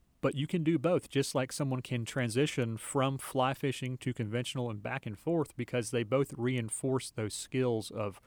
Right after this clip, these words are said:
reading the water, knowing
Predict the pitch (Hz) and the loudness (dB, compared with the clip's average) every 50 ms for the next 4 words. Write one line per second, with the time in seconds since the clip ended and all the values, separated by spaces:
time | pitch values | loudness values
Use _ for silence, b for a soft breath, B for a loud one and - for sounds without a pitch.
0 | b b b b b b - - 117 113 110 107 101 101 98 98 120 135 147 147 | b b b b b b -6 -2 -2 0 0 0 -2 -4 -2 2 4 4 6 6
1 | 151 151 147 139 b b b b b b b b b - - 110 110 117 123 127 | 4 2 2 0 b b b b b b b b b -14 -10 -4 0 2 4 4
2 | 131 131 127 131 - | 4 2 0 -2 -6